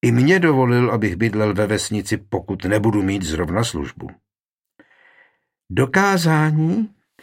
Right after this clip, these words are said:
Jana Bradáčka zbývá ještě spousta času,“ navrhla něžně. „Říká se, že pomilovat se je nejlepší příprava křesťana na bohoslužbu.“ „Máš své rázný výklad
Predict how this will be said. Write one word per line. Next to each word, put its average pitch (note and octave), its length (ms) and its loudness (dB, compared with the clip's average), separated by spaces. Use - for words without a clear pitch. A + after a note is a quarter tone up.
Jana A2+ 260 2
Bradáčka C3 720 2
zbývá A2 480 0
ještě G2+ 340 -4
spousta F#2 500 -4
času,“ B2+ 720 -4
navrhla F2 440 -2
něžně. D#2+ 600 -6
„Říká B2 480 0
se, B2 240 -2
že A2 200 0
pomilovat G#2+ 640 2
se - 240 -6
je G2 140 -2
nejlepší D#3 600 -2
příprava G#2 640 -4
křesťana F2+ 840 -4
na F2+ 180 -4
bohoslužbu.“ D#2+ 960 -10
„Máš A#2+ 300 4
své F3 460 4
rázný F#2 760 0
výklad F#2 460 -4